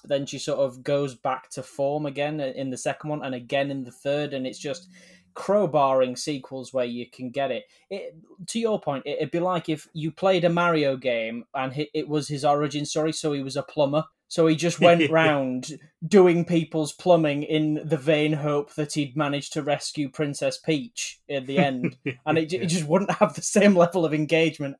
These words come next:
Speaker 1: at all.
Speaker 2: And then he'd rescue her at the end of the first game and realise his true calling, and then the start of the next game he'd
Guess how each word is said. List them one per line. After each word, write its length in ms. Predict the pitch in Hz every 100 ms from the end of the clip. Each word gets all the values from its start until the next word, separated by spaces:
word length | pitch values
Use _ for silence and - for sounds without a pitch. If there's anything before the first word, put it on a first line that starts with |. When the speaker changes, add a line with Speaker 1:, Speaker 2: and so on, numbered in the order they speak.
| _
Speaker 1:
at 280 | 135 131 -
all. 460 | 143 135 117 120 - - - - -
Speaker 2:
And 160 | 127
then 120 | 127 123
he'd 160 | 117
rescue 440 | 123 131 - - 120
her 80 | 107
at 80 |
the 100 | 110
end 140 | 113 110
of 60 | 104
the 80 |
first 340 | 110 117 113 -
game 360 | 110 104 101 110
and 200 | 113 107
realise 500 | 107 107 107 113 110
his 220 | 113 - -
true 260 | - 127 110
calling, 520 | 127 113 104 95 101
and 120 | 113
then 140 | 113 110
the 80 | 107
start 240 | - 107
of 60 | 101
the 60 |
next 220 | 107 110
game 220 | - 104 104
he'd 140 | 101